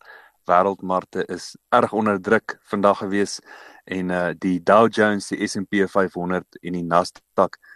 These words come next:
tans elkeen sowat nul komma drie persent swakker en soortgelyke prentjie in Europa met die footsie honderd, die Duitse dax en die C A C veertig elkeen nul komma vyf persent laer. Die J S E het vandag 'n bietjie meer as dit verloor en sluit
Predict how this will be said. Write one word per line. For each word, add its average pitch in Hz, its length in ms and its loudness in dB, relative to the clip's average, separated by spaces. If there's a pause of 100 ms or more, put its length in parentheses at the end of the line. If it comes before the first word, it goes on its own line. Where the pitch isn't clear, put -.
(160)
tans 92 380 0
elkeen 92 440 -2
sowat 85 320 -4
nul 87 160 -2
komma 85 280 -2
drie 107 180 0
persent 95 380 -4
swakker 120 480 4 (480)
en 87 320 -6 (160)
soortgelyke 104 640 0
prentjie 92 400 -2
in 87 80 -2
Europa 95 540 2 (360)
met 87 100 -6
die 90 60 -4
footsie - 360 -4
honderd, 87 320 -2 (120)
die 82 120 -8
Duitse 85 360 0
dax 82 340 0
en 87 60 -6
die 82 80 -6
C - 200 -10
A 85 80 0
C - 180 -10
veertig - 600 0 (320)
elkeen 90 340 -2
nul 82 160 0
komma 90 240 0
vyf 95 320 0
persent 87 340 -6
laer. 76 240 2 (520)
Die 107 100 2
J 120 240 8
S - 80 -4
E 120 100 2
het 120 140 2
vandag 110 240 2
'n 113 60 -6
bietjie 107 200 -2
meer 113 200 4
as 98 100 0
dit 107 200 4
verloor 98 360 2 (400)
en 92 80 -10
sluit 104 380 2